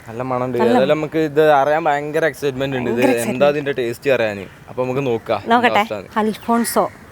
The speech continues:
Speaker 2: നല്ല പേരല്ലേ?
Speaker 1: ഓ, സൂപ്പർ കളർ
Speaker 2: സൂപ്പർ
Speaker 1: അല്ലേ?
Speaker 2: കളർ. പക്ഷെ ഇതിന്റെ ഈ ഒരു ഭാഗത്ത് മാത്രം വേറെന്തോ ഒരു കളർ. പക്ഷെ പുഴുവല്ല ട്ടോ.
Speaker 1: പുഴുവല്ല, കേടല്ലേ?
Speaker 2: കേടുമല്ല, വേറെന്തോ കളറാണ്.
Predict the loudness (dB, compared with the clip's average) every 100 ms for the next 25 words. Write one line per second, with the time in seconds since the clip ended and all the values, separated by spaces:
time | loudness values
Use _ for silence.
0 | -16 -8 -4 -4 0 0 0 0 0 -2
1 | -10 -20 -16 -8 -4 -2 0 0 0 -4
2 | -6 -6 2 2 4 2 4 2 2 0
3 | 2 0 -4 -4 -4 -2 0 0 0 2
4 | 0 0 -4 -4 -4 -4 -6 -2 -2 -2
5 | -2 -2 -2 -2 -4 -6 -8 -8 0 4
6 | 4 4 0 -4 -6 -10 -8 -6 -4 -2
7 | 4 4 4 -2 -2 4 6 6 6 4
8 | 4 2 2 2 0 -4 -4 -6 -4 -4
9 | -2 -4 -4 -6 -10